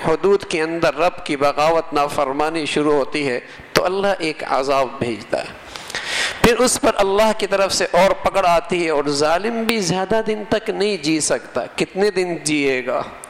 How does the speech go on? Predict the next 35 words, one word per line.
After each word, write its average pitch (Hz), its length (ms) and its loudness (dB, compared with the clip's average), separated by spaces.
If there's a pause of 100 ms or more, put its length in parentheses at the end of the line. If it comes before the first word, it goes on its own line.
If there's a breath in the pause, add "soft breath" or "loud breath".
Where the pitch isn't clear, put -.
(120)
بڑے 139 240 2
بڑے 156 240 0
یہاں 147 360 0
کے 143 180 -2
فرعون 143 520 0
زمین 139 540 -2
پہ 135 160 0
آئے 131 340 0
اور 131 140 2
ابو 143 260 2
جہل 147 440 0
دنیا 143 340 0
میں 135 120 -2
نمودار 131 640 0
ہوئے، 123 340 0 (880 loud breath)
جن 202 320 2
کی 214 300 -2
گردن 214 400 2
میں 202 120 0
سریا 202 520 0
تھا، - 220 0
کبھی 214 400 -2
جھکتی 220 500 0
نہیں 185 240 2
تھی، 131 400 -4
لیکن 151 240 -6 (100)
اللہ 165 380 0 (100)
کی 147 100 -4
پکڑ 165 400 -2
آئی، 147 260 -2 (140)
عبرت 185 340 0
کا 208 100 2
نمونہ 233 380 -2
بنا۔ 147 280 -4 (320)
کون 214 360 4